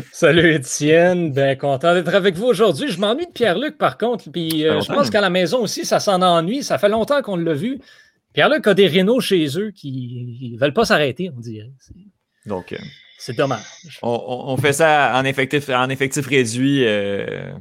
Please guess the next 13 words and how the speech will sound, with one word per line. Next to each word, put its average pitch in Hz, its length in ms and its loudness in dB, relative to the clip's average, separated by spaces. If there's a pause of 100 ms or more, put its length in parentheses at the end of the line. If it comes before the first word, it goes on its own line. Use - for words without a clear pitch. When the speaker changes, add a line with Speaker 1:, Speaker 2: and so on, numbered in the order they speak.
(120)
Speaker 2:
malheureusement, 117 920 0
en 104 80 -4
attendant 107 460 -4
que 120 100 -4
Pierre-Luc 120 520 -2
revienne 117 760 0
Speaker 1:
Hein, - 160 -8
on, 135 60 0
Speaker 2:
avec 113 180 0
Speaker 1:
on, 147 100 0
Speaker 2:
nous. - 120 -4
Speaker 1:
on 139 40 0
fait-tu, 156 320 -2